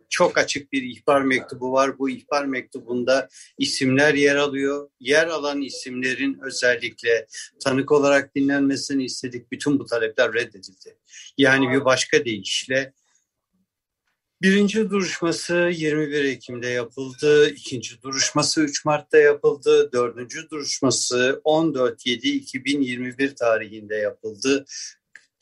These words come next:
Ve duruşma araları zaten altı yıl, altı ay sürüyor, pardon, düzeltiyorum ve on beş Haziran iki bin yirmi iki tarihine bırakıldı.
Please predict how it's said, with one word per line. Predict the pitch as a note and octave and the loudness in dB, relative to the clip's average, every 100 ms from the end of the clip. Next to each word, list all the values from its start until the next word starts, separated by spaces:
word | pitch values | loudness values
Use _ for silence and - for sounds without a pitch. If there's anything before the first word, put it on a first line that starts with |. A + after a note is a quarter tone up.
| - | -12
Ve | C#3 C#3 B2+ B2+ _ | 0 2 2 0 _
duruşma | A#2 G#2+ - - C#3+ | -2 0 0 0 2
araları | C#3+ A#2+ A#2+ A2 A2 B2+ C3+ - | 2 0 -2 -4 -4 -8 -12 -10
zaten | - C#3+ B2 - C3 C#3 | 0 2 2 -2 -4 -2
altı | A#2+ A2+ - A#2+ | -2 -4 -6 -10
yıl, | G#2+ G#2+ _ - | -10 -14 _ 0
altı | C#3 C3 D3+ | 0 2 2
ay | C3+ G#2 | 2 0
sürüyor, | - - G#2+ A2 | -6 -16 -16 -4
pardon, | C3+ A#2+ A2 - _ - - - | -2 -2 -6 -18 _ -20 -20 -8
düzeltiyorum | B2 B2+ B2+ B2 C3 A2 A#2+ | -4 2 2 2 -2 -2 0
ve | B2+ C3+ - _ - | 0 -2 -4 _ 0
on | F3 F3 B2+ | 2 2 -2
beş | A2+ - - | -6 -8 -8
Haziran | A#2+ - B2 A#2+ C#3+ - | -8 -4 -2 -2 -4 -8
iki | C#3+ - C3 A#2+ | -16 -8 -8 -4
bin | B2+ B2+ C3 C3+ C3+ C3+ B2 | -4 -2 0 2 2 0 0
yirmi | A2 A#2 A2+ A2+ | 0 0 0 -4
iki | A2 - C#3 | -4 -2 -4
tarihine | C#3+ B2 A#2 A#2 A2+ B2 C3 A#2 | 2 2 2 0 -4 -2 -2 0
bırakıldı. | A2 - A#2 - - | 0 -2 -12 -20 -20